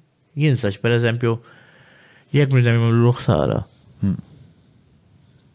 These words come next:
Speaker 1: Ma, ma għandek ċans jagħmlu ħsara lura. Jew kellha xi ħaġa li, eh, hekk toġobna ħafna minnu, ma tantx jitkellem.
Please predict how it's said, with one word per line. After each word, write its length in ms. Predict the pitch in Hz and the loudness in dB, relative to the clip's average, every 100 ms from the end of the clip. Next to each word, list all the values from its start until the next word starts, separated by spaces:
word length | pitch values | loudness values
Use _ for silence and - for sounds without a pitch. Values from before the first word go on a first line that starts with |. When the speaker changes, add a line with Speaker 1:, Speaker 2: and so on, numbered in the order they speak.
| _ - 143 147 165 | _ -14 -8 -4 0
Speaker 1:
Ma, 140 | 165 | 0
ma 500 | 160 147 143 143 139 | -2 -6 -6 -4 -2
għandek 220 | 143 127 | -2 -4
ċans 180 | - 87 | -4 -4
jagħmlu 260 | 80 69 78 | -4 -4 -6
ħsara 240 | - 62 | -6 -6
lura. 280 | 52 62 - - _ _ _ _ _ _ _ _ _ _ _ _ | -6 -8 -12 -18 _ _ _ _ _ _ _ _ _ _ _ _
Jew 120 | 131 139 | -4 0
kellha 200 | 135 131 | 2 2
xi 120 | 123 123 | 0 0
ħaġa 260 | 117 117 | 0 -2
li, 160 | 107 110 104 104 | -2 -2 -2 -6
eh, 1300 | - _ _ _ _ _ _ _ _ _ - _ - 98 104 | -10 _ _ _ _ _ _ _ _ _ -20 _ -2 0 0
hekk 160 | - | 0
toġobna 320 | 98 98 92 95 | -2 -2 -2 -2
ħafna 160 | 110 | 0
minnu, 220 | 127 107 85 | 0 -2 -2
ma 160 | 120 | -2
tantx 220 | 127 - | -2 -4
jitkellem. 420 | 98 - 78 65 | -8 -6 -6 -6